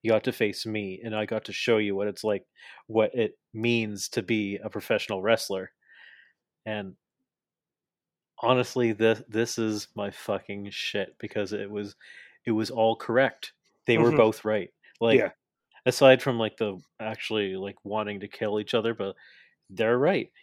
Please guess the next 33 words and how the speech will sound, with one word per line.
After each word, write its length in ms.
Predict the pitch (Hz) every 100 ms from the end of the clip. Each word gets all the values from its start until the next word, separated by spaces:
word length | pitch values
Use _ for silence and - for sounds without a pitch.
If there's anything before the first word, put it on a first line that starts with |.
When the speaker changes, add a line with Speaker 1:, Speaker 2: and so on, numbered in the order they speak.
| -
Speaker 1:
He 320 | - 127 123
has 480 | 143 170 151 117 - -
spent 380 | - 113 104
twelve 360 | - 123 110 104
years. 480 | 104 98 95 98 - _ - _ -
Darby 400 | 117 117 123 127
ha-, 300 | 135 151 143
did 280 | 120 139 139
only 220 | 110 104
spend 320 | - 113 104
one 300 | 101 104 104
year 260 | 101 101 110
outside 440 | 107 - - 101
of 100 | 98
A 40 | 107 104
E 40 | 101
W, 480 | 110 98 101 98 98 - - - -
and, 460 | 117 110 104 101 101 _ _ _ _ _ _ _ _ _ _ -
and 260 | 117 110
Ethan 320 | 104 120 127
Page 360 | 117 120 113 98
did 260 | - 117 107
fast 440 | - 113 104 - -
track 320 | 113 95 -
Darby 320 | 104 101 98
Allin 460 | 113 113 95 95 104 _ _ _ _ _ -
to 140 | 123
the 80 | 139
Speaker 2:
Mm-hmm. 140 | 127
Speaker 1:
spotlight 640 | 117 127 139 160 104 90 92 _ _ _
with 200 | 110 -
their 160 | 110 104
feud. 520 | - 127 107 85